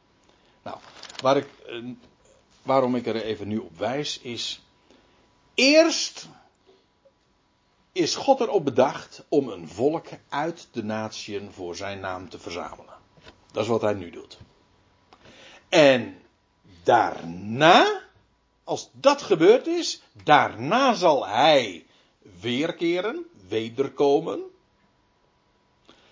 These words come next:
En wat doet hij dan? Dan zal hij de vervallen hut van David, dat betekent gewoon de, het koningshuis van David, dat gewoon een vervallen hut is geworden. Een dynastie die,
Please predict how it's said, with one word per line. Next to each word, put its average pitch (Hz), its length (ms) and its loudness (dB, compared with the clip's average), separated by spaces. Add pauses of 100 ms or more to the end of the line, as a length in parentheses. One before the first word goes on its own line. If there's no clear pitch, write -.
(600)
En 233 180 6
wat 147 160 8
doet 262 160 0
hij 233 240 4
dan? 220 400 2
Dan 190 200 2
zal 190 220 4
hij 156 280 2
de 117 160 -4
vervallen 185 840 0
hut 165 280 -2
van 98 240 -10
David, 147 460 -6
dat 175 100 -4
betekent 127 380 -6
gewoon 127 260 -4
de, 104 80 -10
het - 300 -16
koningshuis 131 720 0
van 107 160 -14
David, 120 360 -2
dat 101 160 -8
gewoon 107 300 -4
een 95 100 -16
vervallen 95 440 -8
hut 131 160 -4
is 117 140 -10
geworden. 110 300 -6 (180)
Een 120 180 -8
dynastie 120 580 -6
die, 98 340 -14